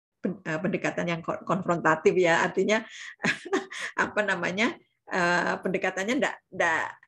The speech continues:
ndak berusaha untuk me-, mencair seperti itu.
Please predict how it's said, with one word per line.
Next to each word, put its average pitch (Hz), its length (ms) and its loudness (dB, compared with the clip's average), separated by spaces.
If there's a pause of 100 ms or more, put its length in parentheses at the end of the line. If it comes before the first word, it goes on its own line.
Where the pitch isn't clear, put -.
(160)
ndak 185 160 0
berusaha 208 480 -2
untuk 202 560 0 (480)
me-, 214 300 -2 (100)
mencair 233 640 2
seperti 185 480 -2
itu. 170 80 0